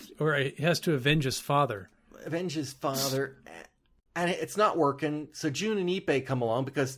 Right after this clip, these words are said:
Speaker 2: Jun and, Jun is the hero of the show. So he's
Speaker 1: Right.
Speaker 2: gotta be in on the kill.
Speaker 1: Of course.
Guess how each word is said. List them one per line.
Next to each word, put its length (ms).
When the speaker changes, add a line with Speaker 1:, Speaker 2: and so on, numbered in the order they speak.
Speaker 2:
Jun 300
and, 200
Jun 300
is 140
the 80
hero 440
of 120
the 80
show. 400
So 260
he's 180
Speaker 1:
Right. 80
Speaker 2:
gotta 220
be 260
in 100
on 140
the 60
kill. 500
Speaker 1:
Of 100
course. 240